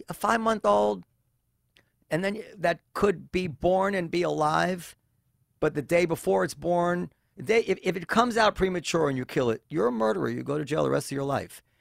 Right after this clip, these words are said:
If you stick something in there and suck its brains out the day before it's born,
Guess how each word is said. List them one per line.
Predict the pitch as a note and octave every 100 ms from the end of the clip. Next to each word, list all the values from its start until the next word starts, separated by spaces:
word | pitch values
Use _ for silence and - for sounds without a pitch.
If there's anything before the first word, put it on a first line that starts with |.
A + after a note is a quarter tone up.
| _ -
If | E3+ E3
you | D#3+ E3+ E3
stick | D3+ - - _ - G#3+
something | - F#3+ F#3+ F#3+
in |
there | F#3+ E3
and | D#3
suck | - F3+
its | F3 C3
brains | E3+ F#3 F3+
out | E3 D3+
the |
day | C3 D3+
before | C#3+ - B3 G#3
it's | -
born, | A#2+ A2 A#2